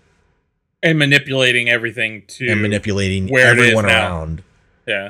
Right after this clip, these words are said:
Speaker 2: Yeah, and manip-, manipulating everyone around events to try and get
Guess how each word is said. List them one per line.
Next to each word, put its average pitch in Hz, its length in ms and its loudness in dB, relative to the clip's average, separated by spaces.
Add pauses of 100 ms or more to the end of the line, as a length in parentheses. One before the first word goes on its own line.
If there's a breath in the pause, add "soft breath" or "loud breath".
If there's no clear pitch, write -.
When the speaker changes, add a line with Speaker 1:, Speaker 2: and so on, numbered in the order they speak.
Speaker 2:
Yeah, 85 320 -2
and 101 120 -6
manip-, 117 360 -2
manipulating 113 540 -4
everyone 143 380 0
around 117 400 -2
events 107 520 -4
to 101 120 -10
try 104 300 -4
and 101 200 -2
get 104 220 -4